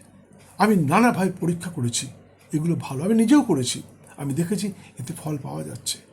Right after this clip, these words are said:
এখন অবশ্য অনেকেই আমাকে নকল করে অনেক কিছু বলছে, তবে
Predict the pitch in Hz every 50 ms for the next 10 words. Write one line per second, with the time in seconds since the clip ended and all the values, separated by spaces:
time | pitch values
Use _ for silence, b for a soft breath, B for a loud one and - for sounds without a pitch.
0 | - - - _ _ - - _ _ _ _ _ _ B B B B B 123 -
1 | - 240 262 254 254 240 240 240 202 160 170 196 190 - 214 170 151 170 170 185
2 | 170 151 151 - 185 175 175 190 185 185 175 B B B B 151 156 165 170 -
3 | - - 151 131 139 180 185 - - 175 170 - B B B B - 208 - 226
4 | 226